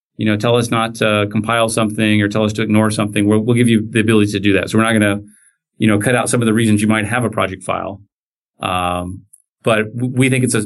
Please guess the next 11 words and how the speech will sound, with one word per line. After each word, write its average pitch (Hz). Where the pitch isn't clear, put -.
a 107
way 135
more 123
simplified, 101
uh, 90
way 113
of 101
development. 95
Um, 90
in 113
fact, 123